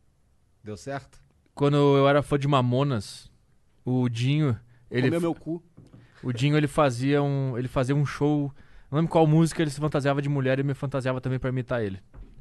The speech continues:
Speaker 2: Então já. Já.
Speaker 1: Faz tempo pra caralho isso,
Speaker 2: Faz,
Speaker 1: né?
Speaker 2: quando eu era criança. Tava me descobrindo ainda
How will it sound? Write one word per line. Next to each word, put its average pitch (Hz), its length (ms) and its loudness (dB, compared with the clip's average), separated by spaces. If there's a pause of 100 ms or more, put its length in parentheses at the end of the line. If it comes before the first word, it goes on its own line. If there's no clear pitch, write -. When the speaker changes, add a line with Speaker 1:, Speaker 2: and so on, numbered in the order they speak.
(100)
Speaker 2:
Então 110 200 -10
já. 101 180 -8 (1200)
Já. 107 160 -8
Speaker 1:
Faz 135 140 -10
tempo 185 160 -6
pra 214 100 -10
caralho 151 440 -4
isso, 123 100 -6
Speaker 2:
Faz, 120 220 -2
Speaker 1:
né? - 40 -10
Speaker 2:
quando 127 100 -2
eu 135 40 2
era - 80 2
criança. 156 520 -4 (160)
Tava 117 160 -8
me 127 100 -4
descobrindo 123 500 -8
ainda 110 200 -12